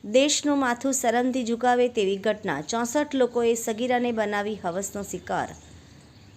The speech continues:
વક્તાપુર નજીક ટ્રેનની અડફેટે આધેડનું મોત. બાયડ પ્રાંત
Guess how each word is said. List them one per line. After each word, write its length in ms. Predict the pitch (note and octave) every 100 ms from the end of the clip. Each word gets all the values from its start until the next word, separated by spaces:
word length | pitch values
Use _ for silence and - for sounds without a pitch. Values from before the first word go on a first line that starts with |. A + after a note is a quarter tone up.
| -
વક્તાપુર 680 | G#3+ A#3+ - C#4+ C4+ C#4+ C#4
નજીક 440 | C4+ A#3+ C4+ -
ટ્રેનની 360 | C4 B3+ C4 C4
અડફેટે 520 | A#3+ A#3+ B3 B3+ B3
આધેડનું 560 | A3+ G#3+ B3+ A#3 B3
મોત. 240 | A#3+ G#3 D#3+ - - - - - - -
બાયડ 440 | B3 C4 C#4 C#4
પ્રાંત 280 | C4+ C4+